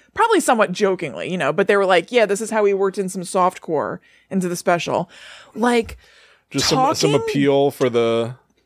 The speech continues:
Speaker 2: yeah, I don't know.
Speaker 1: I don't know. But talking directly to Itchy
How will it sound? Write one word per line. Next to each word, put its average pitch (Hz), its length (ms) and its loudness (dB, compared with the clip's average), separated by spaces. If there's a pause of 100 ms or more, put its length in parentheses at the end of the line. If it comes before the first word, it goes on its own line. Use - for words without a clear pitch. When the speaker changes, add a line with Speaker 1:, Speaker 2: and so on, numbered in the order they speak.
Speaker 2:
yeah, 98 320 -2
I 95 40 -2
don't 92 120 -4
know. 92 180 -8
Speaker 1:
I - 120 -4
don't 196 160 -2
know. 147 180 0
But 240 220 0
talking 302 640 -2
directly 220 1120 -2 (460)
to 277 500 2
Itchy 151 580 -2